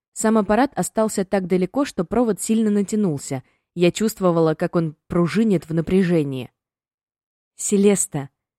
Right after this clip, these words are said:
мамин голос прозвучал откуда-то издалека.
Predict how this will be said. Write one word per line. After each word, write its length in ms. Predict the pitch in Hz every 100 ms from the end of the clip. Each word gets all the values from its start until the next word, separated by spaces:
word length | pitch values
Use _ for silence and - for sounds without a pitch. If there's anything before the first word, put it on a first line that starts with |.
| _ _ _
мамин 400 | - 165 170 165
голос 340 | 165 190 185 -
прозвучал 640 | 175 160 165 - 202 190
откуда-то 580 | 170 - - 190 175 180
издалека. 720 | 170 165 160 175 170 151 135